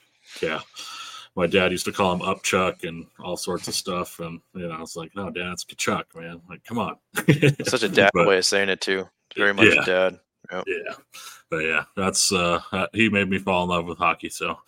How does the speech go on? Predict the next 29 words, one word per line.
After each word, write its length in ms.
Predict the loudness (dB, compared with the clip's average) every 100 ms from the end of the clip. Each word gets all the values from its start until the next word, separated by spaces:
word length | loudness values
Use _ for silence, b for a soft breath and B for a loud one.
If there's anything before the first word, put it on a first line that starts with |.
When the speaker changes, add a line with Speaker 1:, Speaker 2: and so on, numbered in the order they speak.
| B B -8
Speaker 1:
I'm 100 | -2
gonna 200 | 0 0
go 200 | 2 2
with 160 | 2 2
him 220 | 2 2
'cause, 440 | -2 -2 -2 -4 -4
you 140 | -2
know, 120 | -2
he 120 | -2
put 180 | -2 -2
up 160 | -2 -4
points, 760 | -2 0 0 -2 -4 -4 -6 -4
he 240 | -2 -2
put 200 | -2 -4
in 220 | -4 -4
some 200 | -8 -8
penalty 420 | -2 -2 0 -2 -2
minutes 540 | 0 -2 -2 -2 -2
and 260 | -2 -4 -4
all 180 | -4 -4
the 100 | -4
good 180 | -4 -4
stuff 360 | -2 -2 -2
and 80 | -8
was 120 | -8
a 40 | -6
great 320 | -2 -2 0
leader, 320 | -2 -2 -4
so, 340 | -2 -4 -4